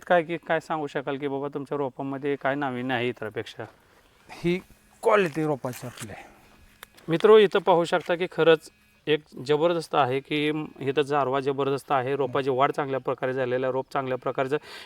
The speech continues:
Speaker 1: हिरवळ आहे. त्याच्यामुळे बहुसंख्य शेतकऱ्याची त्यांना मागणी आहे आणि त्यामुळं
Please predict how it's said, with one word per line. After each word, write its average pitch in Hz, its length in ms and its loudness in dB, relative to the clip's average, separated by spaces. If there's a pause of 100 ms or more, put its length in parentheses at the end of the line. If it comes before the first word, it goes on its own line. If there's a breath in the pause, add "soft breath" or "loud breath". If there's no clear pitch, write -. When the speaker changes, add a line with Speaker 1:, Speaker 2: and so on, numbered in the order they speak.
Speaker 1:
हिरवळ 151 440 8
आहे. 123 160 4
त्याच्यामुळे 170 880 2 (100)
बहुसंख्य 196 760 4
शेतकऱ्याची 180 760 2 (320 loud breath)
त्यांना 165 260 2
मागणी 160 380 0
आहे 139 240 2
आणि 143 260 -2
त्यामुळं 160 420 0